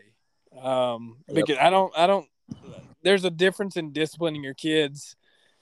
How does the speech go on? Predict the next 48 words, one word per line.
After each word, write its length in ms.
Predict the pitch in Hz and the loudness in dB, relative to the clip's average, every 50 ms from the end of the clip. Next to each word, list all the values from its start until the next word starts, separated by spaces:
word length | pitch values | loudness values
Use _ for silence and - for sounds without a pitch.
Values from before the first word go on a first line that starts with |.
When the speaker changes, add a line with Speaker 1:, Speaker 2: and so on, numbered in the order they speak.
| _ _ _ _ | _ _ _ _
Speaker 1:
now, 640 | - 156 160 151 147 147 147 156 156 160 170 175 160 - - | -8 -2 0 2 2 4 4 6 6 4 4 0 -4 -8 -4
uh, 400 | 143 151 147 143 143 135 131 127 127 | -2 -2 0 0 -2 -2 -4 -6 -8
compared 360 | - 156 147 - 160 147 147 147 | -10 -12 -8 -4 -4 -4 -2 -2
to, 60 | 147 | -2
like, 160 | 143 135 127 | -4 -4 -4
when 160 | 135 139 139 | -8 -8 -6
we 140 | 139 156 160 | -4 -2 -2
were 120 | 156 156 143 | -2 -2 -2
growing 360 | 151 151 143 135 131 135 143 | -2 -2 -2 -2 -2 -2 0
up, 220 | 147 147 143 - - | 2 2 2 0 -4
and, 160 | 127 127 - - | -8 -12 -10 -10
and 180 | 143 156 151 | -8 -6 -4
the 40 | 156 | 0
way 180 | 151 165 180 196 | 2 4 4 4
that 120 | 196 190 | 4 2
I, 180 | 165 151 160 160 156 - _ _ | 2 2 2 0 0 -6 _ _
I 180 | 135 139 143 147 | -8 -6 -6 -6
grew 260 | 156 165 147 135 139 | -8 -10 -10 -6 -6
up, 100 | 143 139 | -6 -4
I 80 | 143 139 | -4 -4
don't 180 | 147 151 131 - _ _ _ _ _ | -4 -6 -6 -10 _ _ _ _ _
want 240 | 143 151 147 135 123 | -8 -8 -6 -6 -6
my 140 | 131 131 139 | -8 -10 -10
child 240 | - - 147 131 135 | -8 -8 -8 -8 -8
to 60 | 131 | -10
be 80 | 131 | -10
disciplined 440 | 123 131 139 135 - - 151 131 123 127 | -8 -6 -6 -6 -6 -6 -8 -8 -8 -8
the 40 | |
same 260 | 120 - 143 131 127 127 | -10 -8 -8 -8 -4 2
way. 260 | 135 147 160 170 151 | 4 6 6 6 4
And 140 | 123 131 - | 2 -2 -4
so, 340 | - 139 127 131 131 120 - _ - - | -2 2 4 4 4 2 0 _ -12 -10
Speaker 2:
Yeah. 140 | - 117 - _ _ - - _ _ _ _ - 139 143 147 143 139 135 | -10 -10 -10 _ _ -20 -20 _ _ _ _ 0 2 4 4 4 2 0
Speaker 1:
um, 240 | 131 131 131 123 - - - | -2 -4 -8 -12 -16 -4 2
I'll 140 | 135 156 175 | 4 6 8
just 140 | 175 165 147 | 8 6 6
Speaker 2:
Oh, 40 | - | 4
Speaker 1:
take, 220 | - 175 156 151 147 | 0 -4 -4 -2 -4
Speaker 2:
if 60 | 151 - - | -4 -2 2
you 80 | 220 220 | 2 4
listen 160 | 208 226 202 | 4 2 0
Speaker 1:
I'll 40 | 190 | 0
Speaker 2:
to 60 | 185 165 | 0 2
the 40 | 151 | 2
episode 560 | 156 165 - - - 196 180 175 170 156 143 | 2 0 -2 -2 0 0 0 0 -2 -4 -6
before 360 | 143 143 - - 160 165 170 165 | -8 -8 -6 -4 -2 0 0 0
this 220 | 151 165 165 - | 0 -4 -6 -6
one, 320 | 185 180 175 175 175 175 | -4 -4 -4 -4 -6 -8